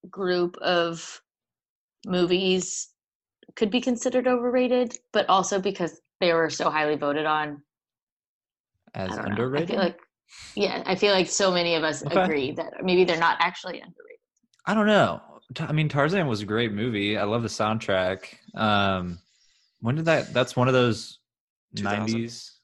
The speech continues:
Speaker 3: No, it's two thousand, two thousand one, something like that.
Speaker 2: Is
Speaker 3: Look
Speaker 2: it?
Speaker 3: it up.
Speaker 2: Okay. So it's right, let me, let me pull it up as we're talking about it. But it was, yeah, it was right in there. I really liked it. Um,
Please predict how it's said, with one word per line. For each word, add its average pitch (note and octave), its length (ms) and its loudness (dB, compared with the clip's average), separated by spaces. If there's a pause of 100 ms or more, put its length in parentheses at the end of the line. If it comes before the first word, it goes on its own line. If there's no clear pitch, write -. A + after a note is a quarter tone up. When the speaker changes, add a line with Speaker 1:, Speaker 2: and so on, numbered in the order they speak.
(140)
Speaker 3:
No, G2 140 -6
it's F2+ 120 -6
two G#2+ 100 -8
thousand, G2+ 280 -4
two - 120 -16
thousand F2 280 -8
one, F2 220 -16
something D2 200 -12
like D#2+ 140 -18
that. - 120 -8
Speaker 2:
Is A2 140 -2
Speaker 3:
Look A#2+ 180 0
Speaker 2:
it? F#2+ 60 -4
Speaker 3:
it - 0 -
up. G#2 140 -2
Speaker 2:
Okay. G2+ 240 0 (560)
So D3 140 -2
it's D3 100 -4
right, D#3+ 300 0
let A2 120 -6
me, F2 60 -10 (100)
let A2+ 100 -4
me A2+ 80 0
pull A2 220 0
it F#2+ 60 2
up F2+ 140 0
as F2+ 120 -6
we're F#2 80 -10
talking F#2+ 260 -2
about E2+ 220 -4
it. - 60 -12
But G#2 100 -2
it A2 60 2
was, A2+ 160 0
yeah, B2 220 4
it - 20 4
was D3 160 -2
right F3 120 0
in A#2+ 120 -4
there. A2 420 0 (100)
I A2+ 140 0
really A2 280 0
liked F#2+ 380 -2
it. F#2 260 -2 (340)
Um, F2+ 540 -6